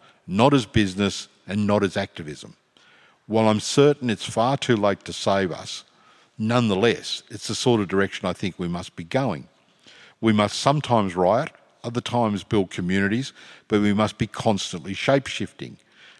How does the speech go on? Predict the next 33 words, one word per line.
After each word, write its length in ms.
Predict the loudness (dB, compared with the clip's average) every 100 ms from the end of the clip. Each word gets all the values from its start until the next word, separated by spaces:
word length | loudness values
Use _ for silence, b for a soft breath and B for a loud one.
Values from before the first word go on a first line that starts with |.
| b
We 100 | -2
can 180 | 2 4
move 280 | 8 8 6
in 100 | 4
and 120 | 4
out 180 | 4 2
of 80 | -2
institutions 760 | -6 -8 -6 0 0 0 -4
and 140 | -4 -4
markets 580 | -4 -6 -6 -10 -10 -18 B B B
because 400 | -6 0 2 2
they 260 | 2 2 0 -6 _ _ _ _
may 180 | 0 2
have 140 | 2 2
mattered 300 | 0 0 -4
in 140 | 0
nineteen 320 | 0 0 -4
seventy-three, 840 | -6 -6 -4 -6 -6 0 2 0 -4 B B B
but 120 | 0
they 100 | 0
don't 340 | 2 2 2
matter 300 | -2 -4 -4
anymore. 560 | -4 -2 0 2 0 -2 _ b b b
If 120 | -8 -2
there's 220 | 0 2
no 200 | 4 4
future, 500 | 0 2 2 0 -8 -12 b b b
then 120 | -2 0
the 60 |
past 580 | 4 4 4 2 0 -8 _ _ _ _ _ 0
also 380 | 2 2 -2 -10 -14 _ -12
is 160 | -8
irrelevant 500 | -6 -4 -4 -6 -12